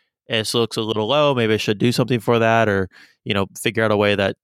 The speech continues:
you know, doesn't exacerbate the issues? Or at this point, does just, you know, the overall benefit just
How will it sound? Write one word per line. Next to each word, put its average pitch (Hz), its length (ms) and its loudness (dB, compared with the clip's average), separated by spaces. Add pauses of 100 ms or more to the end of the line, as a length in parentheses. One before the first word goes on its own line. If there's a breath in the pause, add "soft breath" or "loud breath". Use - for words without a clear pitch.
you 120 100 -6
know, 98 100 -2
doesn't 107 320 -2
exacerbate 104 560 -2
the 113 80 -2
issues? 131 380 0
Or 101 240 2 (460 soft breath)
at - 180 -4
this 113 180 0
point, 107 360 -2
does 98 520 -2 (260)
just, - 220 -4 (120)
you 120 140 0
know, 104 100 0
the 110 120 2
overall 107 380 2
benefit 104 400 -2
just - 240 -8